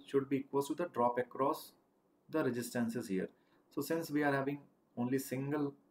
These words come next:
independent loop here, so we can simply write I times of five plus I times of ten. The meaning is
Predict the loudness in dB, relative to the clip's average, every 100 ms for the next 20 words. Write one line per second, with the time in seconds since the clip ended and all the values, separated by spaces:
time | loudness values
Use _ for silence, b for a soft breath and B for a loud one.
0 | _ _ -8 -4 0 0 2 2 0 -4
1 | -2 -2 0 0 0 0 -6 -10 -10 -8
2 | 2 2 4 0 -4 b b b 0 2
3 | 2 0 -2 -4 -6 -6 -4 -2 -2 -4
4 | -18 _ _ _ _ -20 _ _ _ _
5 | _ -4 -4 -2 -2 -2 -4 -6 -6 -6
6 | -6 -6 -8 -20 _ _ -6 -6 -6 _
7 | _ _ _ _ _ _ _ _ _ _
8 | _ _ _ -2 0 2 2 4 4 2
9 | -4